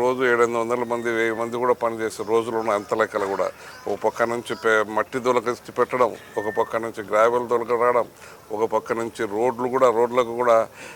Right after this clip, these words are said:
వెట్ మిక్స్ ఇవన్నీ కూడా తీసుకొచ్చి వేయాలనేది కూడా ఉంది. అవన్నీ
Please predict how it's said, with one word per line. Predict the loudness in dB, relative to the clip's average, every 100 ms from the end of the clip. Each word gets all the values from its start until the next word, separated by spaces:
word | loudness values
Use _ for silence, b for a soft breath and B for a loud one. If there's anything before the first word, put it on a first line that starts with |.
| -6
వెట్ | -2 -2
మిక్స్ | -2 -4 -4 -2
ఇవన్నీ | 0 0 0 0
కూడా | 0
తీసుకొచ్చి | -2 -8 -4 -4 -2 0
వేయాలనేది | 4 4 4 -2 -2
కూడా | 0 0 -2
ఉంది. | -6 -8 -10 -12 B B -8
అవన్నీ | -4 -2 -2